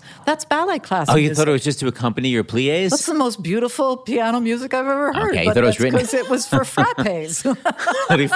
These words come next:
Speaker 2: literally frappes. What about daytime? Were you a Mike Douglas or a Merv Griffin?
Speaker 1: No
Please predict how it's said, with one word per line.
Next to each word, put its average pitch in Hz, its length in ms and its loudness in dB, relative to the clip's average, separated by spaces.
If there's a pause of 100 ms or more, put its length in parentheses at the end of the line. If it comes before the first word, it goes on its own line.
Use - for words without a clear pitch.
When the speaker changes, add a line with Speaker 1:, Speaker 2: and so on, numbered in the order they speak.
Speaker 2:
literally 202 200 4
frappes. 120 360 0 (560)
What 175 140 2
about 165 220 2
daytime? 147 420 0
Were 107 60 0
you 117 120 2
a 113 40 2
Mike 110 220 0
Douglas 113 420 0
or 117 40 0
a 104 40 2
Merv 98 220 0
Griffin? 90 320 -4 (680)
Speaker 1:
No 196 520 -2